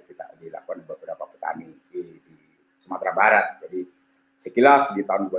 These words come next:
ribu dua puluh, Pak Herman dan Pak Gadis, seluruh petani Indonesia, perkebunan, eh, kelapa sawit harga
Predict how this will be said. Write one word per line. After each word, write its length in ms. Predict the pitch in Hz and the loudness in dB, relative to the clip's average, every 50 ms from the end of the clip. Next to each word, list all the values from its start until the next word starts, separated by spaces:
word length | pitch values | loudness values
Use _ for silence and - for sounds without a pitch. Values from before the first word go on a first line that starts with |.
| 92 | -6
ribu 240 | 98 98 110 123 123 | -6 -4 -4 -2 4
dua 160 | 135 147 143 | 6 6 6
puluh, 240 | 143 143 147 147 147 | 6 2 0 0 2
Pak 140 | 147 - - | 0 0 0
Herman 320 | 120 123 123 123 123 - 117 | 0 0 0 -2 -2 0 0
dan 160 | 113 110 107 | 0 0 0
Pak 80 | 95 | -2
Gadis, 320 | - 107 110 113 123 - - | 0 0 0 0 -2 -4 -6
seluruh 240 | 98 101 104 101 98 | -8 -8 -8 -10 -12
petani 320 | - - 90 92 95 - | -10 -10 -8 -8 -8 -10
Indonesia, 560 | - 95 92 92 - - 120 117 117 117 117 117 _ _ _ _ _ _ _ _ _ | -8 -8 -8 -8 -2 0 0 2 2 0 -4 -6 _ _ _ _ _ _ _ _ _
perkebunan, 800 | _ 92 98 95 98 98 101 107 113 120 123 127 127 - - - _ _ - | _ -6 -6 -6 -10 -12 -10 -2 2 4 4 4 2 -2 -8 -12 _ _ -12
eh, 80 | 90 - _ | -12 -12 _
kelapa 320 | - - 92 95 - - - | -10 -8 -8 -6 -6 -10 -12
sawit 320 | - - 104 104 101 - | -10 -12 -6 -6 -6 -8
harga 220 | _ - 92 87 | _ -12 -8 -8